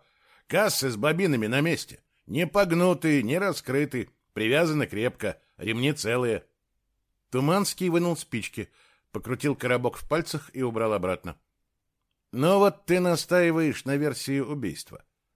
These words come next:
сказал он, пристально глядя в глаза участковому. "Но разве была причина,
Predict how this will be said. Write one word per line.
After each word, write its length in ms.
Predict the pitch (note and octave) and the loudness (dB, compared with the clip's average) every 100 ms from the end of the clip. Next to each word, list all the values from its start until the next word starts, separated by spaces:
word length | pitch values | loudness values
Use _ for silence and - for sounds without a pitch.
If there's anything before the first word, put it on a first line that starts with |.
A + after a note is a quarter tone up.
| - | -12
сказал 460 | - A#2 G#2+ G#2+ | -4 -2 0 0
он, 120 | G#2 G2 | 0 -4
пристально 520 | A2+ G#2+ - G2 G2+ | -4 -6 -6 -6 -4
глядя 340 | G#2 C3+ C3 | -2 0 0
в 40 | A#2+ | -2
глаза 340 | A#2 G#2 G#2 | -2 0 -2
участковому. 720 | F#2+ - - - C#2 B1 - _ _ _ _ _ _ - | -4 -10 -12 -10 -10 -12 -18 _ _ _ _ _ _ -6
"Но 400 | A#2 D3 D#3 D3+ | 0 4 4 4
разве 320 | D#3 C#3+ D3+ | 4 4 2
была 260 | C#3 F#3+ B3+ | 4 4 2
причина, 520 | B2+ G#2+ F2+ E2+ | -2 -4 -8 -10